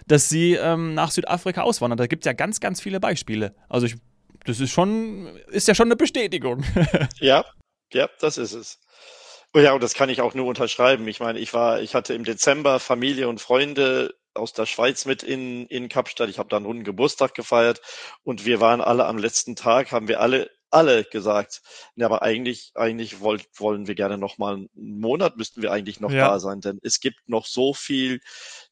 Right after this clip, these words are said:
Speaker 2: zu erleben und dieses, äh, spielerhafte, die Stadt zwischen Berg und Meer, da, ich meine, da muss man sich
Speaker 1: Ah,
Speaker 2: nicht
Speaker 1: ja.
Speaker 2: aussuchen,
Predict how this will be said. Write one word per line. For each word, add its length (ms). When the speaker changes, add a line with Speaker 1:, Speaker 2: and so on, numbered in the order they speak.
Speaker 2:
zu 220
erleben 460
und 220
dieses, 480
äh, 180
spielerhafte, 1300
die 120
Stadt 440
zwischen 460
Berg 540
und 400
Meer, 380
da, 100
ich 80
meine, 140
da 60
muss 200
man 120
sich 140
Speaker 1:
Ah, 120
Speaker 2:
nicht 100
Speaker 1:
ja. 60
Speaker 2:
aussuchen, 720